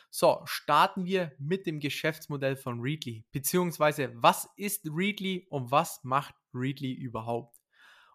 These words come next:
Und Readly ist der europäische Marktführer in Sachen digitaler Magazine und Zeitschriften. Sprich, du bekommst deine Magazine bei Readly nicht klassisch per physischer Printversion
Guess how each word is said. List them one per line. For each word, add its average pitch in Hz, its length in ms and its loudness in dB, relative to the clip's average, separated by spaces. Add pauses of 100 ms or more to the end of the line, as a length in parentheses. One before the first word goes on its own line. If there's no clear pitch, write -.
(140)
Und 156 440 0
Readly 214 480 2
ist - 400 -8
der 156 160 2
europäische 160 800 0
Marktführer 143 840 -2
in 139 100 -8
Sachen 135 400 -4 (100)
digitaler 214 640 2
Magazine 156 840 -2
und 160 300 -2 (140)
Zeitschriften. - 880 2 (420)
Sprich, - 560 -2
du 240 120 2
bekommst 190 500 0
deine 143 160 2
Magazine 131 680 0
bei 131 220 2
Readly 147 540 0
nicht 170 480 0
klassisch 180 640 2
per 131 340 4
physischer 208 640 -2
Printversion 170 880 -2